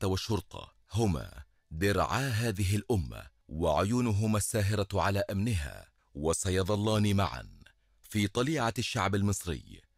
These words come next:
يدافعان عن حدوده ويذودان عن مقدساته واستقراره، ضاربين أروع الأمثلة في التضحية بالغالي والنفيس من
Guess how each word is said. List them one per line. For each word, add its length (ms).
يدافعان 840
عن 180
حدوده 680
ويذودان 760
عن 180
مقدساته 880
واستقراره، 720
ضاربين 540
أروع 300
الأمثلة 560
في 160
التضحية 560
بالغالي 520
والنفيس 720
من 260